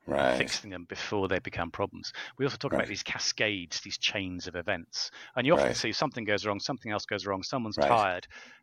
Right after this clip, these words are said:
Speaker 2: But plane doesn't crash 'cause the cascade stops. And when you
Speaker 1: Right.
Speaker 2: look at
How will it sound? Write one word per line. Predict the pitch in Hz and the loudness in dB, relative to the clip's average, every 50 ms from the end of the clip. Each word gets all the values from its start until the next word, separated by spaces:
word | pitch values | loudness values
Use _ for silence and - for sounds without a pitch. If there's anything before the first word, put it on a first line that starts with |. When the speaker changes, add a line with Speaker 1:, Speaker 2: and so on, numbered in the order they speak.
| _ _ - | _ _ 2
Speaker 2:
But | 196 190 - _ _ _ _ _ _ _ _ _ _ _ - - _ _ _ _ _ _ _ _ _ _ _ _ | 2 2 2 _ _ _ _ _ _ _ _ _ _ _ -20 -20 _ _ _ _ _ _ _ _ _ _ _ _
plane | - - 170 170 | -2 0 0 0
doesn't | 156 139 - 165 | 0 -4 -6 -4
crash | - - 139 139 131 - - | 2 4 4 4 4 2 0
'cause | - 120 - | -2 -6 -6
the | - - | -8 -6
cascade | - 113 107 - - 117 107 104 | -4 -4 -4 -2 -2 -2 -4 -4
stops. | - - - - - - - - - - _ _ _ _ _ _ _ - - - - - - _ | -4 -4 -4 -4 -6 -6 -6 -8 -8 -8 _ _ _ _ _ _ _ -20 -20 -20 -20 -20 -10 _
And | - 147 160 | -2 2 4
when | 196 214 | 6 6
you | 226 | 6
Speaker 1:
Right. | 220 208 | 6 6
Speaker 2:
look | 170 - - | 4 4 4
at | 131 127 - | 2 2 0